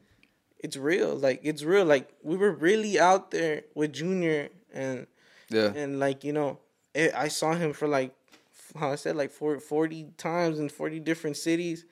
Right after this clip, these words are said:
Speaker 1: Like, it's crazy, bro. It's, like, it took me, it took me, like, some time to actually, like, s-, stand back and be like, "Damn, like, that's fucking badass."
Speaker 2: Yeah.
Speaker 1: But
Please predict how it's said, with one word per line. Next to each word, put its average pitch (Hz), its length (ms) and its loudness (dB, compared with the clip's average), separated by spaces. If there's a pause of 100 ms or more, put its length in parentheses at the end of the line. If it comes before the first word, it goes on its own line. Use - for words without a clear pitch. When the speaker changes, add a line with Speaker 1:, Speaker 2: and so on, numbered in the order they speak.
(300)
Speaker 1:
Like, 139 360 -2 (280)
it's 160 160 -6
crazy, 170 420 -2
bro. 131 220 2
It's, 156 200 0
like, 160 260 6 (760)
it 165 160 -2
took 240 200 0
me, 214 420 4 (480)
it 135 120 -10
took 170 240 -4
me, 165 120 -6
like, 131 340 -2 (140)
some 139 240 -10
time 151 340 -2
to 139 120 -4
actually, 135 380 -2
like, 131 220 -4
s-, - 320 -12 (300)
stand 135 440 -4
back 147 320 6
and 139 100 -4
be 139 100 -2
like, 127 260 -4
"Damn, 113 400 -6
like, 98 180 -12 (400)
that's - 200 -12
fucking 131 340 -8
badass." 131 500 -4
Speaker 2:
Yeah. 104 120 0
Speaker 1:
But 151 260 -2